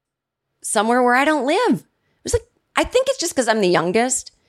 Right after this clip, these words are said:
and I have zero attachments, like, no relationship, no kids, no pets, that it's like, "Well, she can just fling around everywhere." Yes, I can. But do you ever think the reason I don't have any of those attachments is 'cause it overwhelms me? So, you know,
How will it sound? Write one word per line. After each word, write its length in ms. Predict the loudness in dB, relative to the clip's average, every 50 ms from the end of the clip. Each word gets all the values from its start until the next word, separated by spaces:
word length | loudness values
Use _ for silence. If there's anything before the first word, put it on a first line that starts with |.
| _ _ _ _ _
and 180 | -2 -2 0 2
I 380 | 2 2 2 2 0 -2 -4 -8
have 240 | -2 0 0 0 0
zero 540 | -6 -6 -6 -2 0 0 2 2 2 2
attachments, 560 | 2 0 0 0 0 0 0 -2 -4 -4 -2 -4
like, 120 | -6 -4
no 100 | -4 -6
relationship, 720 | -6 -6 -2 -2 0 0 0 -2 -4 -4 -2 -2 -2 0
no 160 | 0 -4 -4 -4
kids, 440 | -6 -6 -2 0 0 0 0 0
no 140 | -2 -4 -4
pets, 580 | -4 _ -8 0 0 0 0 0 -6 -12 -12 -12 -12 _ _ _ _ _ _ _ _ _ _ _
that 320 | -2 0 0 0 0 -2 -4 _ _ _ _ _ _ _ _ _
it's 140 | -6 0 0
like, 100 | 2 0
"Well, 80 | 2 0
she 160 | 0 0 0
can 120 | 0 0
just 200 | 0 -2 -4 -4
fling 280 | -6 -2 0 0 2 2
around 300 | 0 2 2 0 0 0
everywhere." 400 | -2 -2 -2 -2 -2 -2 -2 -2
Yes, 200 | -4 -6 -6 -4
I 80 | -6 -8
can. 560 | -10 -12 -10 -8 -6 -4 -4 -4 -4 -6 -10 -18 -20 _ _ _ _
But 140 | -2 -2
do 80 | 0 0
you 60 | 0
ever 120 | 0 0 -2
think 220 | 0 0 -2 2
the 100 | 0 0
reason 380 | 0 0 0 0 2 2 2 2
I 60 | 2
don't 100 | 2 2
have 140 | 0 0 0
any 100 | 0 -2
of 80 | -2
those 140 | -4 -6 -8
attachments 520 | -8 -8 -2 -2 -2 -2 -2 -6 -6 -6
is 80 | -6 -6
'cause 160 | -6 -4 -4
it 80 | -2 0
overwhelms 680 | 0 -2 -2 -4 -10 -4 -2 -2 -2 0 0 -2 -2 -2
me? 220 | -4 -4 -6 _ _ _ _ -20 -20
So, 260 | _ -2 -2 -2 -2 0
you 140 | -2 0 2
know, 160 | 2 0 0